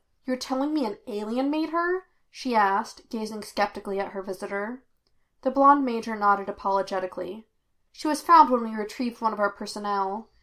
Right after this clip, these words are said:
She shouldn't have survived more than a week due to the defective cloning process that was used, but as she did,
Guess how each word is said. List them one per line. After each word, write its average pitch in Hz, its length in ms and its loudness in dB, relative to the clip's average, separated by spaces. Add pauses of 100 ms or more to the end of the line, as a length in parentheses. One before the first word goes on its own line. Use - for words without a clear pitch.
(300)
She - 200 -2
shouldn't 320 280 0
have 233 140 0
survived 233 480 2
more 214 180 -2
than 208 140 -6
a 196 80 -2
week 226 380 -10
due 214 140 -10
to 208 140 -10
the 202 120 -8
defective 208 520 -4
cloning 214 400 -6
process 196 420 -2
that 190 140 -4
was 196 140 -8
used, 202 480 -8 (480)
but 220 320 4
as 226 160 0
she 220 240 -8
did, 214 520 0